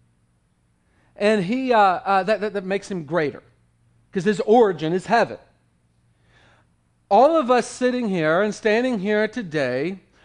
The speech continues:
our origins is, is, is, "Let's Marvin Gaye and get it on."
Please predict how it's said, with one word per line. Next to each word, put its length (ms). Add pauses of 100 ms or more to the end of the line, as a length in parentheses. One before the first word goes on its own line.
(140)
our 300
origins 920 (280)
is, 240
is, 380
is, 260
"Let's 180
Marvin 360
Gaye 180
and 100
get 140
it 80
on." 240